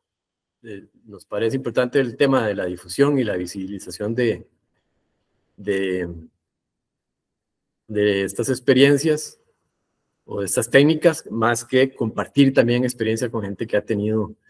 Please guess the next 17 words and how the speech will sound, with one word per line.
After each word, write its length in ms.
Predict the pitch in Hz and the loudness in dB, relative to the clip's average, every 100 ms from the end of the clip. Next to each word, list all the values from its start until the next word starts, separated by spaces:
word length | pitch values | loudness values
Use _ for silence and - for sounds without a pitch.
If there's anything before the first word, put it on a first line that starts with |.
| _ _ _ _ | _ _ _ _
eh, 120 | 110 | -6
alguna, 800 | 87 92 101 107 107 92 85 - _ _ _ _ _ _ _ _ _ _ _ _ _ _ _ _ | -4 -4 -2 0 0 -2 -4 -8 _ _ _ _ _ _ _ _ _ _ _ _ _ _ _ _
que 100 | - | -6
ha 40 | |
utilizado 540 | 95 131 117 131 143 127 | -2 0 2 6 8 8
algunas 280 | 104 113 110 | 6 2 0
de 80 | |
estas 200 | 113 113 | -4 -4
técnicas, 460 | - 123 131 127 117 | 0 2 2 2 0
¿verdad? 280 | 101 107 120 | 2 2 2
Y, 320 | - - 101 | 0 -8 -16
y 40 | |
que 120 | - 98 | -12 -10
siempre 320 | 101 98 117 | -10 -6 -6
surgen, 540 | - 117 117 113 95 _ _ _ _ _ _ _ | -4 -2 -2 -4 -6 _ _ _ _ _ _ _
eh, 500 | 101 95 92 87 87 85 87 85 85 _ _ _ _ _ _ _ _ _ _ _ _ _ _ _ _ _ - | -8 -4 -2 -2 -2 -4 -10 -14 -18 _ _ _ _ _ _ _ _ _ _ _ _ _ _ _ _ _ -10
eh, 380 | 120 101 95 | -4 -2 -2